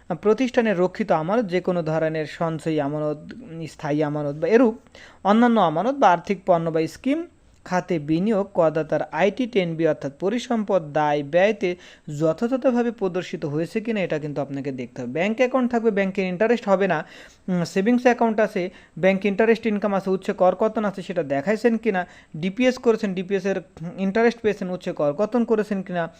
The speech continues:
এফডিআর করেছেন, এফডিআরটা দেখালেন না বা এফডিআর এর ইন্টারেস্টটা দেখালেন না বা উচ্চ কর কর্তন দেখালেন না, এটা কিন্তু হতে পারে না। দুই, আর্থিক পরিসম্পদ হতে প্রাপ্ত আয়ের সমর্থনে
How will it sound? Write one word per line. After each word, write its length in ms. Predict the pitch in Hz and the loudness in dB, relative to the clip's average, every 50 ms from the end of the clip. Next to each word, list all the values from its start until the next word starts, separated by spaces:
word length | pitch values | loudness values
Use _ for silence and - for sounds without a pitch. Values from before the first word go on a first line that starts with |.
| - - - - - - - | -20 -20 -20 -20 -18 -6 0
এফডিআর 420 | 190 190 190 190 190 247 247 233 | 0 0 0 0 4 4 4 4
করেছেন, 440 | 240 - 220 214 208 - 202 190 185 185 | 4 2 2 2 2 0 -2 -2 -2 -4
এফডিআরটা 540 | - 196 185 180 175 202 190 190 190 190 156 | -4 -4 -4 -2 0 2 2 4 4 2 0
দেখালেন 380 | 143 147 147 208 233 240 233 | 0 0 0 2 2 2 2
না 160 | 220 214 208 190 | 2 0 0 2
বা 120 | 180 185 | 4 2
এফডিআর 300 | 180 170 165 180 175 165 | 2 2 2 0 0 0
এর 100 | 175 170 | 0 -4
ইন্টারেস্টটা 440 | 175 185 220 214 226 220 - 233 208 | -4 -4 -2 0 -2 0 0 -2 0
দেখালেন 400 | 170 180 175 - 185 185 180 175 | 0 0 0 0 -2 -4 -4 -4
না 100 | 170 160 | -4 -4
বা 100 | 151 156 | -2 -2
উচ্চ 200 | 165 165 - 170 | -2 -2 -4 -8
কর 240 | 160 170 175 190 190 | -2 0 0 0 2
কর্তন 300 | 226 220 220 233 220 196 | 0 -2 -2 -2 -2 0
দেখালেন 300 | 185 170 190 170 160 160 | 0 -2 0 -2 -2 -4
না, 80 | 147 | -4
এটা 220 | - 175 160 180 147 | -8 -6 -6 -6 -4
কিন্তু 240 | 151 139 131 - | -4 -6 -6 -6
হতে 280 | 123 123 - - 233 359 392 - - _ - | -6 -6 -4 -2 -2 -2 -4 -8 -18 _ -4
পারে 220 | 139 123 110 95 | -4 -2 -2 -6
না। 140 | 82 - - - - 190 | -10 -12 -16 -14 -6 2
দুই, 200 | 196 202 147 - - - - - - - - | 4 4 4 4 -2 -10 -20 -20 -20 -16 -4
আর্থিক 340 | - 196 196 196 277 262 247 | -2 -2 0 0 -2 -2 2
পরিসম্পদ 520 | - 277 269 240 - 277 269 269 277 233 262 | 2 2 2 2 2 0 2 2 2 0 0
হতে 140 | 247 269 | -2 -2
প্রাপ্ত 360 | 226 - 208 180 180 - - 233 | 2 4 4 4 4 2 2 4
আয়ের 220 | 208 190 190 190 | 6 6 6 4
সমর্থনে 580 | - - 190 180 202 208 208 226 196 170 196 | 2 0 -2 -2 -2 -2 -2 -2 -4 -4 -6